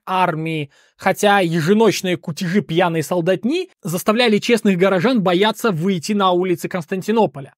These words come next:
Даже в армии он утратил значительную часть популярности, когда он лишил выдающегося полководца Иоанна Цимиския, чина стратега Азии, и выслал в имение без права посещать Константинополь.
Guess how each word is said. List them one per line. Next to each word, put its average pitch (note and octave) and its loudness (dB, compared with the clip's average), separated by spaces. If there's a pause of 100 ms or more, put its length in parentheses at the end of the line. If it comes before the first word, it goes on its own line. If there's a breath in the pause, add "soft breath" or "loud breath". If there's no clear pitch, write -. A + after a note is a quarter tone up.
Даже C4 0
в B3 -2
армии C4 2
он G#3 0
утратил A3 0
значительную G#3 -4
часть G#3+ -4
популярности, A#3+ -2
когда F#3+ -2
он G#3+ -2
лишил G3+ -2 (200 soft breath)
выдающегося F#3+ 0
полководца F#3 -2
Иоанна F#3 0
Цимиския, G3+ -4
чина F3+ -8
стратега F#3+ -2
Азии, F#3+ -2 (340)
и C#4+ 2
выслал A3+ 2
в G3 4
имение A3 0
без F3+ 0
права F3+ 2
посещать E3 -4
Константинополь. D#3+ -6